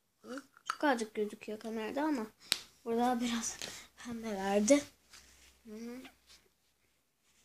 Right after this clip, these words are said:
Evet arkadaşlar. E, şimdi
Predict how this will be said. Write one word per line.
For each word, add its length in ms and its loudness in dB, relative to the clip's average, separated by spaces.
Evet 440 2
arkadaşlar. 760 4
E, 100 -8
şimdi 520 6